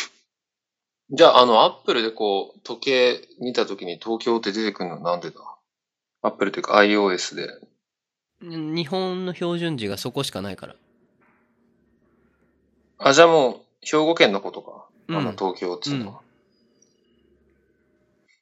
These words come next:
Speaker 2: うん。
Speaker 1: なるほどね。で、その、あれ、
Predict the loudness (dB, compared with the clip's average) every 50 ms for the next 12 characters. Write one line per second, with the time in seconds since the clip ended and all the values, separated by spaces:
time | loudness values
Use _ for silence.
0 | _ -8 -8 -6 -6 -6 -8 -8 -8 -8 -10 -12 -12 -14 -18 _ _ _ _ _
1 | _ _ _ _ _ _ _ _ _ _ _ _ _ _ _ _ _ _ _ -6
2 | -4 -2 0 0 2 2 2 2 2 0 0 -2 -4 -8 _ _ _ _ _ _
3 | _ _ -20 -20 -20 _ _ -20 -20 _ _ _ _ _ _ _ _ _ _ _
4 | _ _ _ _ _ _ -20 -20 -20 _ -20 -20 -20 -16 _ -2 0 4 4 6
5 | 4